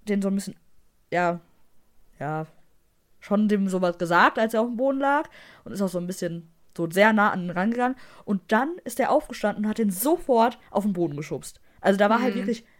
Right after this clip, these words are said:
Speaker 1: Körperkontakt at its best,
Speaker 2: Ja,
Speaker 1: so, ne?
Speaker 2: äh,
Speaker 1: Und da hat er sich dann drüber aufgeregt, dass man da ja dazwischen gehen muss als Mitspieler, weil
Speaker 2: Das
Speaker 1: man das
Speaker 2: ging
Speaker 1: ja
Speaker 2: ja so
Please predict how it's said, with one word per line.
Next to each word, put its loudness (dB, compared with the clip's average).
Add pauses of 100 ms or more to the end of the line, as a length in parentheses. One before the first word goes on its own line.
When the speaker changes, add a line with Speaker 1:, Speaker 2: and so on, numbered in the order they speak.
(1200)
Speaker 1:
Körperkontakt 2 (340)
at 0
its -8
best, 4
Speaker 2:
Ja, 4
Speaker 1:
so, -4
ne? 0 (340)
Speaker 2:
äh, -12
Speaker 1:
Und 2
da 8 (140)
hat 0
er 0
sich -8
dann -4
drüber 0
aufgeregt, -4 (180)
dass -2
man 0
da 2
ja 4
dazwischen -4
gehen -4
muss -6
als -4 (460)
Mitspieler, -2 (560)
weil 0 (560)
Speaker 2:
Das 0
Speaker 1:
man 2
das 4
Speaker 2:
ging 2
Speaker 1:
ja 6
Speaker 2:
ja 2
so 0